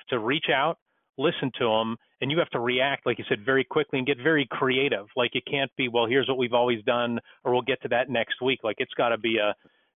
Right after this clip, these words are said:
turnaround very quickly in order to,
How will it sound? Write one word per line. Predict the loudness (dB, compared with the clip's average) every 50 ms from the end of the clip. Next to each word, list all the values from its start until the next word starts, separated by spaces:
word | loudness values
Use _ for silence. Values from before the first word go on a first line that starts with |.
| _ _ -8 -6
turnaround | -4 -2 0 2 2 2 2 0 0 -2 -2 -4 -6 -8 _
very | -20 -10 -6 -4 -2 -2 -2 -4
quickly | -4 -4 -4 -4 -4 -4 -6 -6 -8 -10 _ _ _ -4
in | -2 0
order | 0 2 2 2
to, | 2 2 0 0